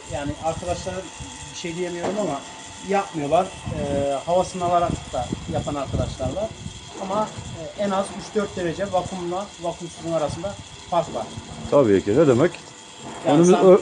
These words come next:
Speaker 2: önümüze gelene montaj yaptırmayalım. Bu işi hakkıyla yapan arkadaşlara,
Speaker 1: Yani
Speaker 2: temiz iş
Speaker 1: bilinçli,
Speaker 2: yapanlara,
Speaker 1: bilinçli
Speaker 2: bilinçli.
Speaker 1: servis arkadaşlarımıza.
Speaker 2: Kesinlikle klima vakumsuz olmaz arkadaşlar. En aşağı yarım saat, kırk beş dakika vakum gerekiyor. Şimdi bu bizim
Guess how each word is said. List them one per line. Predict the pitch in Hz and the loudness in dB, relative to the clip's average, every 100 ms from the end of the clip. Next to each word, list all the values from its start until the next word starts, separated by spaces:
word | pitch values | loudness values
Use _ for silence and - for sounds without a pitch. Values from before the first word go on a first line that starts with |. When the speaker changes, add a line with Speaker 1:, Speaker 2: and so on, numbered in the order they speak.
| - | 8
Speaker 2:
önümüze | 185 185 180 170 | 8 10 10 8
gelene | 147 131 139 202 180 | 8 8 8 8 6
montaj | 156 139 165 160 | 4 6 6 8
yaptırmayalım. | 165 156 165 135 113 110 175 196 | 6 8 6 8 8 8 6 4
Bu | 160 | 4
işi | 143 170 | 4 4
hakkıyla | 147 - 175 147 | 2 2 4 6
yapan | 120 120 | 6 4
arkadaşlara, | 117 104 101 95 101 101 | 2 4 4 4 2 2
Speaker 1:
Yani | 151 - - - - - 196 | 2 -4 -16 -18 -18 -14 -2
Speaker 2:
temiz | 156 175 | 4 6
iş | 165 | 6
Speaker 1:
bilinçli, | 160 - | 4 6
Speaker 2:
yapanlara, | 151 135 113 107 143 | 6 6 6 6 6
Speaker 1:
bilinçli | 156 160 - 113 | 8 6 6 4
Speaker 2:
bilinçli. | 127 | 6
Speaker 1:
servis | 185 175 170 | 4 0 -2
arkadaşlarımıza. | 139 131 123 - 123 127 | -2 -4 -8 -8 -10 6
Speaker 2:
Kesinlikle | 160 170 170 160 156 | 6 8 6 6 4
klima | 147 143 143 | 6 6 8
vakumsuz | 139 127 127 117 107 | 6 6 0 -2 4
olmaz | 120 104 104 | 6 6 6
arkadaşlar. | 98 101 92 - 131 175 - - - - - - | 4 4 2 2 2 0 -4 -20 -20 -20 -20 -2
En | 185 | 4
aşağı | 165 127 170 165 | 4 6 8 8
yarım | 156 139 | 10 6
saat, | 143 156 | 6 4
kırk | - 170 | 4 0
beş | 156 - | 2 2
dakika | 156 147 | 4 6
vakum | 135 - 117 | 4 4 4
gerekiyor. | 101 85 95 92 - - - - - | 4 2 2 -2 -2 -16 -20 -20 -6
Şimdi | 139 175 | 0 4
bu | 214 214 | 4 4
bizim | 202 226 | 6 6